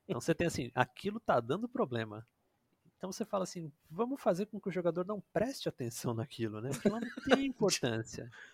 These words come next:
Speaker 2: Sim.
Speaker 1: Então é tipo ver uma mancha no tapete assim, e você meio que cobre alguma coisa ali, a mancha, e, e fala assim, "Ó, olha pra aquele outro lado aqui, tá?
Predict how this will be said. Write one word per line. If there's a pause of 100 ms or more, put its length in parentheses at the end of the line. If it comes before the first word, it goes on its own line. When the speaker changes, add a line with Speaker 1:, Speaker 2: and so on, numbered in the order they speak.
(140)
Speaker 2:
Sim.
Speaker 1:
Então
é
tipo
ver
uma
mancha
no
tapete
assim,
e
você
meio
que
cobre
alguma
coisa
ali,
a
mancha,
e,
e
fala
assim,
"Ó,
olha
pra
aquele
outro
lado
aqui,
tá?